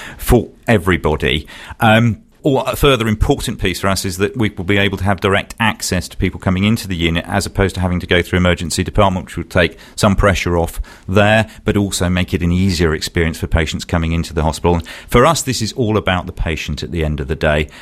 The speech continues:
Um, it's quite a lot of money that we need to build it. We have, or, uh, be, be approaching fifteen million pounds.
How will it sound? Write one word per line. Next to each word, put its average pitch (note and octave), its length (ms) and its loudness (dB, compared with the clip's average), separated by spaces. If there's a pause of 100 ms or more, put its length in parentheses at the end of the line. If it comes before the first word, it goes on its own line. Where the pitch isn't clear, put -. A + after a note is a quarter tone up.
(160)
Um, F2 520 2
it's - 420 -2 (440)
quite A#2+ 260 4
a A2+ 40 0
lot G2+ 160 2
of F#2+ 80 0
money G#2+ 240 2
that A2+ 120 -2
we G2 100 0
need A2+ 180 2
to - 80 -4
build A#2 280 2
it. E3 200 0 (260)
We G2 200 2
have, F#2+ 320 0 (100)
or, F#2 260 -2
uh, E2+ 220 -4 (400)
be, F#2+ 120 4
be F2 160 4
approaching F2+ 440 0
fifteen F2 400 0
million F2 300 0
pounds. A2+ 400 2